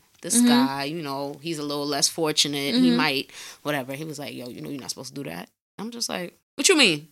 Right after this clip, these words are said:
Speaker 1: He was like, "You know you're not supposed to." I was like, "So, okay, it's for me then."
Speaker 2: So it would have made a difference if it was for
Speaker 1: Yo,
Speaker 2: you?
Speaker 1: but I said it was for me, and it was, he was like, "All right, well, I mean, well, if you saying it's for you, then whatever." And then the next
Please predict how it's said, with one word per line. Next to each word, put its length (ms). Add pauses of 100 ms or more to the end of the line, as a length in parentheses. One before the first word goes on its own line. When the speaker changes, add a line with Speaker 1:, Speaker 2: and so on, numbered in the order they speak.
Speaker 1:
He 40
was 80
like, 140
"You 60
know 40
you're 120
not 100
supposed 180
to." 60
I 60
was 80
like, 120
"So, 240
okay, 200
it's 100
for 80
me 140
then." 280 (400)
Speaker 2:
So 180
it 80
would 100
have 80
made 120
a 60
difference 340
if 120
it 60
was 180
for 100
Speaker 1:
Yo, 100
Speaker 2:
you? 340
Speaker 1:
but 140
I 60
said 220
it 80
was 160
for 120
me, 260
and 140
it 60
was, 180
he 160
was 120
like, 240
"All 80
right, 220
well, 300 (140)
I 120
mean, 220
well, 140
if 160
you 60
saying 240
it's 80
for 120
you, 240
then 200
whatever." 240 (260)
And 120
then 80
the 80
next 360